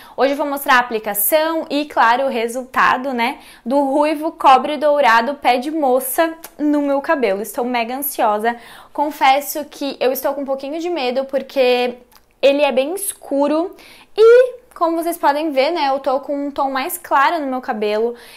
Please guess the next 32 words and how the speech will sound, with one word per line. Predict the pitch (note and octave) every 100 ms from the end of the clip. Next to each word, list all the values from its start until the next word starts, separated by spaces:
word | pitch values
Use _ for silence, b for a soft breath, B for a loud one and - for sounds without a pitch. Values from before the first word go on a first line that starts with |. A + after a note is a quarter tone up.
| B -
e | B3
eu | B3 B3+
tô | B3+ B3+
com | D#4 E4+
medo | C#4+ C4 B3+
que | C4+ -
ele | D#4 C#4 C4+
escureça | - - D4 C4 C4 C4+
o | B3+
meu | B3+
tom. | D#4 - G3 D#3+ - _ _ _ - B B B B B B _ _ _ _
Mas, | A#3+ A3+ A#3 - - - -
mas | - A#3 A3+
vamos | B3 E4
lá, | G#3+ E3+ -
eu | -
vou | G3+ A3 A3
dar | G#3+ - G#3 A#3
uma | B3+
diluída | B3 B3+ B3+ A#3+ B3+ B3+
nele | B3 A#3 A#3 A3+
um | A3
pouco, | A3 A#3 A#3
assim, | A#3 B3+ A#3+
pra | A#3+ A#3
ele | A#3 A#3+
não | A#3 A3+
escurecer | A#3 C4 A#3+ A#3+ A#3 A3+
tanto | A#3 G#3+ G#3+
o | - A3
meu | G#3+ A#3+
tom. | - -